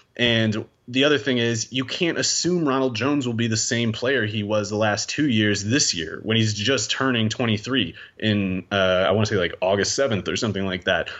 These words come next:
And that's, when you, when you're going into your third year at that age,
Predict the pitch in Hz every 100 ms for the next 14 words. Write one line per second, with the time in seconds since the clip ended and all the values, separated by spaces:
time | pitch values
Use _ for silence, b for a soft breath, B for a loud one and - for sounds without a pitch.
0 | B B B 113 113 110 107 - - -
1 | 143 160 - - - _ _ 123 - -
2 | - 170 185 277 156 156 180 254 320 285
3 | 208 170 120 110 - 123 147 139 101 117
4 | 139 - 113 113 127 - 107 135 -